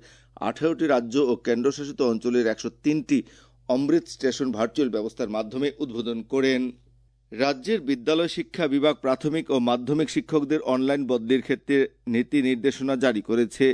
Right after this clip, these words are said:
সে অনুযায়ী দু হাজার চব্বিশ সালে বিশেষ নিযুক্তি প্রক্রিয়ার অধীনে স্থায়ীভাবে নিযুক্তি লাভ করা শিক্ষকদের একক আন্তজেলা বদলির ক্ষেত্রে তাদের পূর্বের চাকুরির সময়সীমা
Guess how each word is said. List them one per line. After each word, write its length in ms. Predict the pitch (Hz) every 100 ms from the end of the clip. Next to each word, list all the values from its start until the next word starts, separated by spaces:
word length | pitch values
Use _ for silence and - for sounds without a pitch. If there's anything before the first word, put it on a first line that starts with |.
| - - - -
সে 140 | - 156
অনুযায়ী 280 | 175 175
দু 100 | 147
হাজার 240 | 135 139 135
চব্বিশ 340 | 143 117 117 175
সালে 200 | 180 156
বিশেষ 300 | 123 127 160 123
নিযুক্তি 420 | 120 127 - 160
প্রক্রিয়ার 520 | 127 127 - 143 123
অধীনে 260 | 117 127 135
স্থায়ীভাবে 580 | - 110 127 143 147 143
নিযুক্তি 380 | 123 113 - 139
লাভ 200 | 117 107
করা 180 | - 123
শিক্ষকদের 600 | 123 127 - 165 139 131 101 - - - _
একক 360 | 120 123 165 160 -
আন্তজেলা 600 | 139 135 127 165 143 139
বদলির 400 | 113 120 107 127
ক্ষেত্রে 380 | - 135 - 151
তাদের 260 | 143 123 117
পূর্বের 400 | - 131 123 135
চাকুরির 460 | - 113 - 143 135
সময়সীমা 460 | 120 117 - 131